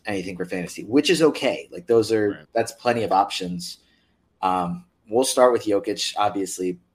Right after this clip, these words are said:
Speaker 1: I guess
Speaker 2: One oh one. <laughs>
Speaker 1: Yeah, I, but my question is, how long is he one oh one? Like, is he, I mean, he's been the number one guy for the past three seasons in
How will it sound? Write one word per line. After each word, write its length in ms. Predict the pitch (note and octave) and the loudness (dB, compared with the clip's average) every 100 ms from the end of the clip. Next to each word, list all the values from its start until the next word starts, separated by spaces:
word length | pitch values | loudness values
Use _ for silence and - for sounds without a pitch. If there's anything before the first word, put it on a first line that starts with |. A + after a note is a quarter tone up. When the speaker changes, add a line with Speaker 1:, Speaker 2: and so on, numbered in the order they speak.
| _ _ _ _ _ _ _ - | _ _ _ _ _ _ _ -6
Speaker 1:
I 80 | |
guess 240 | G#2+ C3 G#2 | 0 0 0
Speaker 2:
One 100 | G2 | -4
oh 80 | F2 | -6
one. 300 | E2 E2+ D#2+ - _ _ _ _ _ _ | -10 -14 -14 -16 _ _ _ _ _ _
<laughs> 100 | C#3 - - - | -14 -14 -16 2
Speaker 1:
Yeah, 320 | D3 - - - | 4 4 -2 -6
I, 180 | A#2+ A#2+ - | -6 -6 -2
but 280 | C3 - - _ _ _ | -2 -2 -12 _ _ _
my 120 | B2 | 0
question 340 | A#2+ F3 F3 C3 | 4 2 2 -6
is, 80 | |
how 160 | - C#3 | -4 -2
long 280 | A2+ A#2 A2+ | 2 0 0
is 120 | - | -8
he 240 | D2+ - _ _ B2 | -14 -18 _ _ -6
one 180 | A2 G2+ | -4 -4
oh 80 | |
one? 240 | F#2 G2 F2 | -4 -6 -8
Like, 200 | G2+ F2+ | -12 -12
is 140 | G2 - | -12 -8
he, 180 | A#2 G#2+ - - | -8 -8 -14 -18
I 40 | |
mean, 100 | G#2 | -12
he's 160 | G#2+ G2 | -12 -2
been 380 | B2 A#2 A2+ G#2+ - _ _ | 0 0 -2 -10 -18 _ _
the 100 | A2 | -6
number 200 | A2 A2 | -4 -2
one 160 | A2+ G#2 | -2 0
guy 200 | G#2 G#2 | 0 0
for 100 | - | -4
the 60 | |
past 280 | - G2 - | -6 -6 -6
three 140 | A2 G2+ | -8 -6
seasons 500 | - F#2+ F2+ F2+ - | -6 -8 -8 -10 -12
in 300 | F#2 F2+ | -12 -12